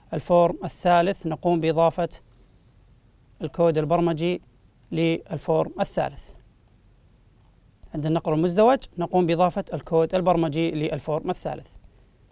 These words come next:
الآن سوف نتعرف على طريقة التنقل بين هذه الصفحات. يتم التنقل عن طريق أحد الأدوات الموجودة في قائمة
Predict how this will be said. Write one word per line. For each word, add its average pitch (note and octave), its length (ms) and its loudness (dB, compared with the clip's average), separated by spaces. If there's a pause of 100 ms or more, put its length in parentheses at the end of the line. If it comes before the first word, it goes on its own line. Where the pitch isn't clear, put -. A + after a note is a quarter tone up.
(580)
الآن C4 260 4
سوف A3+ 220 2
نتعرف A3+ 520 4
على G#3+ 240 6
طريقة A#3 440 2
التنقل B3 680 2 (260)
بين G#3+ 240 4
هذه F3 260 2
الصفحات. D#3 600 -2 (200)
يتم G3 260 -2
التنقل G#3 480 0
عن E3+ 140 0
طريق F#3+ 260 0
أحد F3+ 240 2
الأدوات E3+ 540 4 (580)
الموجودة F#3 640 2 (920)
في E3+ 220 -2 (120)
قائمة D3+ 380 4